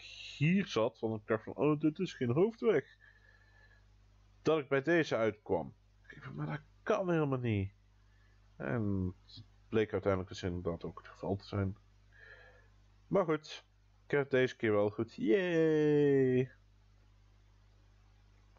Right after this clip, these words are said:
Maar serieus, die, die, die locatie bij.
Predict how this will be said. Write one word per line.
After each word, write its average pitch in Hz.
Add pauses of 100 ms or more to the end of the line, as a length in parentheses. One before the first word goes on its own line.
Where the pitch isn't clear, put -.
(720)
Maar 120
serieus, 113
die, 110
die, 110
die 110
locatie 117
bij. 113